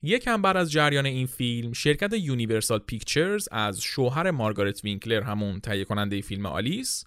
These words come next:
خواست که یه انیماتور پیدا کنن که بیاد یه کاراکتر جدید رو خلق کنه و انیمیشنش رو بسازه. مارگارت هم به شوهرش اصرار کرد که با استودیوی دیزنی قرارداد ببندن واسه این کار.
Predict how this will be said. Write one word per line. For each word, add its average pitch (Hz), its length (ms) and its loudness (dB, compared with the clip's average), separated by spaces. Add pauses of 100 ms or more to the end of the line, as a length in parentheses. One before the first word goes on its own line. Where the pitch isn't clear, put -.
(420)
خواست - 380 4
که 160 80 -4
یه 165 120 -2
انیماتور 123 500 0
پیدا 160 240 2
کنن 120 500 -2 (280)
که 156 100 2
بیاد 214 260 2
یه 220 60 4
کاراکتر 123 440 0
جدید 117 360 0
رو 214 60 4
خلق 180 300 0
کنه 165 260 -2
و 156 140 0 (340)
انیمیشنش 104 520 -2
رو 98 100 -4
بسازه. 67 560 -6 (920)
مارگارت 180 440 4
هم 226 120 0
به 185 60 2
شوهرش 156 400 2
اصرار 139 440 2
کرد 208 320 0
که 185 520 -2
با 127 120 4
استودیوی 131 500 0
دیزنی 117 400 -4
قرارداد 78 440 -8
ببندن - 320 -10
واسه - 300 -6
این - 120 -14
کار. - 380 -18